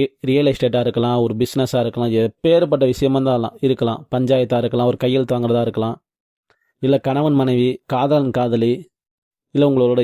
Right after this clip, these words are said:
எதிரி, யாரு மேல வேணாலும் நியாயமான விஷயத்துக்கு வந்து பிரயோகம் பண்ணி, உண்மையான விஷயத்தை மட்டும் நீங்க வந்து உங்களுக்கான விஷயத்தை வந்து செஞ்சுக்குங்க.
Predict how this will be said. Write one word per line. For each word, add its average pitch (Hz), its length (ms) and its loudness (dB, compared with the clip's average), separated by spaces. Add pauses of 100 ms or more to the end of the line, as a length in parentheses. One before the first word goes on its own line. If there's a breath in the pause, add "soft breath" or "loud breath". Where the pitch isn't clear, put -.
எதிரி, 131 380 0 (320)
யாரு 139 480 -2
மேல 139 220 0
வேணாலும் 131 440 -2 (200)
நியாயமான 139 600 0
விஷயத்துக்கு 123 440 -4
வந்து 120 260 -2 (540)
பிரயோகம் 131 460 0
பண்ணி, 127 340 -2 (440)
உண்மையான 175 540 2
விஷயத்தை 139 400 2
மட்டும் 135 260 -2
நீங்க 135 160 0
வந்து 143 260 -2
உங்களுக்கான 123 380 -2
விஷயத்தை 123 300 -2
வந்து 139 180 -4
செஞ்சுக்குங்க. 120 540 -8